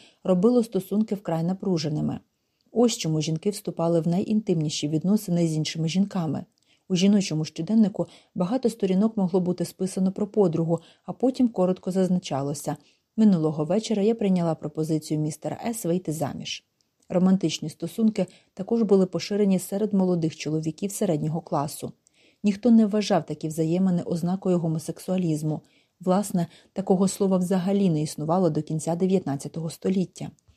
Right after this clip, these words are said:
Це також був час розквіту проституції. У Нью-Йорку була одна повія на шістдесят чотири чоловіки,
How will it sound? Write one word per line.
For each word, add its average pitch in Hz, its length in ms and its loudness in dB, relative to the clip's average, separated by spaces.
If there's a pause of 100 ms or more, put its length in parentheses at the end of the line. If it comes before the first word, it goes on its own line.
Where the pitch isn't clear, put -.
(120)
Це 175 180 4
також 180 420 -2
був 165 200 0
час 165 260 -2
розквіту 185 500 -2
проституції. 165 880 -2 (320)
У 196 80 0
Нью-Йорку 185 600 2
була 160 240 2
одна 170 360 0
повія 170 460 0
на 165 120 0
шістдесят 170 560 -2
чотири 160 400 -2
чоловіки, 170 640 -2